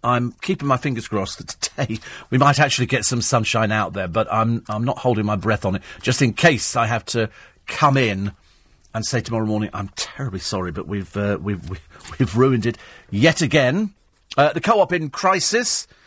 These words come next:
This is yesterday the boss of the, uh, co-op who quit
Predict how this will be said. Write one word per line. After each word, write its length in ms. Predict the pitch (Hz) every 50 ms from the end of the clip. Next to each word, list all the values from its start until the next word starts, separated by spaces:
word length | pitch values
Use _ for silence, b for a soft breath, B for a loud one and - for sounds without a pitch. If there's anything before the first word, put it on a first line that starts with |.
| b b b b b
This 160 | 143 131 -
is 180 | 226 156 117
yesterday 500 | 143 185 180 - - 175 135 131 113 110
the 220 | 104 123 123 123 117
boss 600 | 95 90 - 151 160 139 - - - - - - -
of 300 | 120 123 123 120 107 101
the, 320 | 117 120 117 117 117 113
uh, 80 | 110 - - -
co-op 320 | - 151 135 110 110 -
who 160 | - 127 131
quit 600 | - _ - - 208 214 - - _ - - -